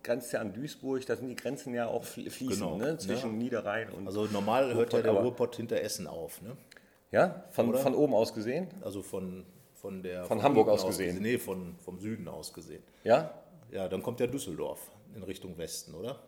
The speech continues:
Speaker 2: Essen, Düsseldorf.
Speaker 1: Ich hab Geografie in der zehnten abgewählt. Während du Mathe abgewählt
Speaker 2: <laughs>
Speaker 1: hast, hab ich Erdkunde.
Speaker 2: Also, das heißt, du könntest jetzt die Kilometer berechnen und ich so ungefähr sagen, wer wo ist.
Speaker 1: Also bis
Speaker 2: Naja,
Speaker 1: Essen
Speaker 2: wie
Speaker 1: sind
Speaker 2: auch
Speaker 1: sechzig,
Speaker 2: immer.
Speaker 1: das weiß ich
Speaker 2: So, bis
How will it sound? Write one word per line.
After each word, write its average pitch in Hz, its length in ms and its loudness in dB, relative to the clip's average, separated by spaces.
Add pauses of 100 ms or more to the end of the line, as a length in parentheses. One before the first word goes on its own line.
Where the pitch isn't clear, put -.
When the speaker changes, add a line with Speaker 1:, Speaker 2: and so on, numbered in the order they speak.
(600)
Speaker 2:
Essen, 131 480 -12 (480)
Düsseldorf. 127 580 -8 (220)
Speaker 1:
Ich - 160 -10 (260)
hab 113 260 -2
Geografie 127 500 6
in 113 80 6
der 104 120 8
zehnten 113 320 4
abgewählt. 110 340 6 (160)
Während 147 180 8
du 160 100 6
Mathe 165 340 12
abgewählt 180 540 10
Speaker 2:
<laughs> - 60 -2
Speaker 1:
hast, 160 260 8
hab 156 200 12
ich 160 220 2
Erdkunde. 139 640 8
Speaker 2:
Also, 160 100 8
das 117 160 6
heißt, 156 200 6
du 147 80 4
könntest 160 360 6
jetzt 143 200 4
die 131 60 0
Kilometer 135 580 0
berechnen 131 500 -4
und 117 140 -6
ich 110 120 -6
so 123 140 -4
ungefähr 123 400 -2
sagen, 110 360 -2
wer 110 220 -2
wo 104 140 -2
ist. 156 260 -2
Speaker 1:
Also 107 140 6
bis 117 140 4
Speaker 2:
Naja, 151 140 8
Speaker 1:
Essen 196 140 6
Speaker 2:
wie 165 40 6
Speaker 1:
sind 156 140 12
Speaker 2:
auch 123 60 10
Speaker 1:
sechzig, 104 480 8
Speaker 2:
immer. - 80 -10
Speaker 1:
das - 160 0
weiß 98 240 6
ich 95 120 -6
Speaker 2:
So, - 60 -10
bis - 80 -6